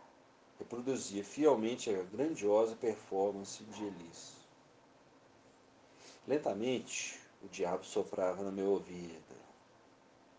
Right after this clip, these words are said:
"Rapaz, você tem que lançar. Você tem que lançar."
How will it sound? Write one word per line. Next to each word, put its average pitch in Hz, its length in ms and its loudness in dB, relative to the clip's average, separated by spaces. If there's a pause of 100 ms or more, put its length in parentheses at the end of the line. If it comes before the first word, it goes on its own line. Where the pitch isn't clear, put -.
"Rapaz, 80 720 0 (1040)
você - 140 -16 (100)
tem 80 200 -10
que 80 100 -14
lançar. 73 1120 -4 (1300)
Você 82 240 -10 (140)
tem 73 300 -10
que 87 120 -12
lançar." 80 1300 2